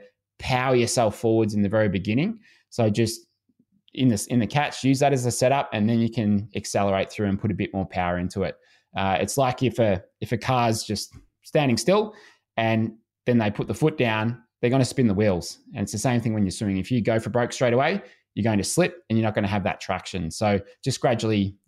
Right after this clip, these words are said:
build into it. And it's so much easier in terms of effort to be able to just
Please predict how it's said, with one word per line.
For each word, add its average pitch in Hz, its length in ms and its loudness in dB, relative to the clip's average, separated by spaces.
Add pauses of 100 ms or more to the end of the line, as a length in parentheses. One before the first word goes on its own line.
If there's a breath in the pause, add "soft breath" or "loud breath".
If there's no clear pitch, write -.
(100)
build 104 200 2
into 101 280 0
it. 87 120 -2 (300 soft breath)
And 117 100 0
it's 117 140 -4
so 160 160 2
much 147 240 2
easier 113 540 2 (220)
in 113 100 -2
terms 107 280 0
of 90 180 -6
effort 110 500 -2 (160)
to 123 100 -2
be 110 100 0
able 104 300 2
to 107 160 -4
just 98 240 -4